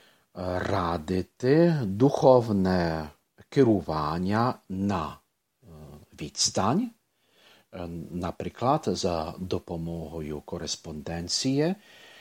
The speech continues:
е, а особисто священникам молодим, е, котрі ще недостатньо, мають недостатній досвід,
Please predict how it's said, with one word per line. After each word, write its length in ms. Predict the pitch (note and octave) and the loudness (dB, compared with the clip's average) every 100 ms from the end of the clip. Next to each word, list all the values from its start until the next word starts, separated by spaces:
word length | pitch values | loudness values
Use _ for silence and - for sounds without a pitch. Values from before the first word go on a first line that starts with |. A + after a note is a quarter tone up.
| - _ _ | -20 _ _
е, 440 | F2+ E2 D#2+ D#2 - | -10 -8 -8 -10 -8
а 140 | F2+ F2+ | -4 -2
особисто 1160 | F#2 - D#2+ D#2 D#2+ - - F#2 E2 D#2 D#2+ - | 0 -2 -4 -6 -6 -6 -6 -6 -4 -4 -6 -8
священникам 920 | - - E2+ - - F2 E2 - E2 | -6 -4 -4 -6 -8 -8 -8 -8 -10
молодим, 880 | D2+ C#2+ D#2+ D#2+ D2 C#2+ F#2+ G#2+ D#3+ | -8 -8 -6 -6 -6 -4 2 4 4
е, 100 | A3+ - _ _ _ _ _ - F#2+ | 2 0 _ _ _ _ _ -14 -12
котрі 800 | - G2 - F#2+ F#2+ G#2+ G#2 E2+ | -6 -6 -4 -2 0 -2 -2 -6
ще 220 | - - | -8 -8
недостатньо, 840 | F2 E2+ - F2+ D#2+ - F2 G#2+ - F2+ | -6 -6 -4 -6 -6 -8 -4 -4 -4 -10
мають 380 | E2 E2+ D#2+ | -8 -8 -6
недостатній 520 | F2 D#2+ - F2 - D2 | -8 -10 -10 -12 -14 -10
досвід, 540 | F#2 F#2 - D3+ - | -8 -6 -4 -6 -6